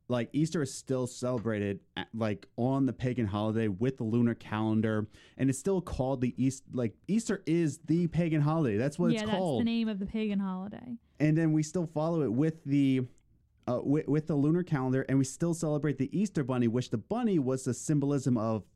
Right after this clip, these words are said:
Speaker 1: fertility, which was what Easter was all about. I won't get into the history of that, but, uh, I was with this guy that was just like, "Yeah, I, I, I get you. I
Speaker 2: I
Speaker 1: feel
Speaker 2: feel
Speaker 1: you."
Speaker 2: you, but you're being a jerk.
Speaker 1: Yeah.
Speaker 2: Go away. <laughs>
Speaker 1: So, one minute rant over. But that's the thing. Like, you, you just have to be negative now.
Speaker 2: Yeah.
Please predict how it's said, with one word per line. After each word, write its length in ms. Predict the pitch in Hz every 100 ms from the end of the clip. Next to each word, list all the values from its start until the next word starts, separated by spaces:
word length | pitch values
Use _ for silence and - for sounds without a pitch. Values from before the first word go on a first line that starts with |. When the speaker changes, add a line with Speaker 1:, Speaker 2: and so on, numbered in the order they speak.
| _
Speaker 1:
fertility, 760 | 127 - 262 294 170 139 120
which 260 | 117 127 -
was 220 | 117 117
what 240 | 151 143 -
Easter 240 | 170 175
was 120 | 139
all 100 | 147
about. 300 | 131 - 277 -
I 100 | 214
won't 160 | 311
get 100 | 254
into 160 | 208 160
the 60 | 143
history 280 | 180 170 127
of 80 | 147
that, 220 | 147 131 - - -
but, 120 | 147 165
uh, 120 | - 131 -
I 80 | 156
was 180 | 175 139
with 180 | 147 151
this 160 | 147
guy 260 | - 139 135
that 100 | 113
was 100 | 117
just 140 | 113
like, 180 | 117 110 - _ _ -
"Yeah, 260 | 123 123 -
I, 140 | 107 -
I, 160 | 104 -
I 80 | 107
get 220 | 104 98
you. 60 | -
I 100 | 226
Speaker 2:
I 20 |
Speaker 1:
feel 140 | 110
Speaker 2:
feel 140 | 90 302
Speaker 1:
you." 200 | 320 330
Speaker 2:
you, 60 |
but 160 | 226 254
you're 100 | 240
being 140 | 233 220
a 20 |
jerk. 280 | 226 247 - -
Speaker 1:
Yeah. 140 | - 202
Speaker 2:
Go 60 | 214
away. 400 | 214 247 254 254
<laughs> 40 |
Speaker 1:
So, 380 | - 123 110 95 - _ - -
one 160 | 123
minute 160 | 139 135
rant 200 | 120 117 95
over. 300 | 92 80 - - - - _ _ - -
But 80 | 151
that's 160 | 190 180
the 60 |
thing. 280 | - 233 135
Like, 180 | 113 117
you, 180 | 151 180
you 180 | - 160
just 200 | 151 185
have 160 | 180 202
to 60 |
be 120 | 202 180
negative 560 | 143 147 233 170 87
now. 240 | 90 - -
Speaker 2:
Yeah. 280 | 233 226 -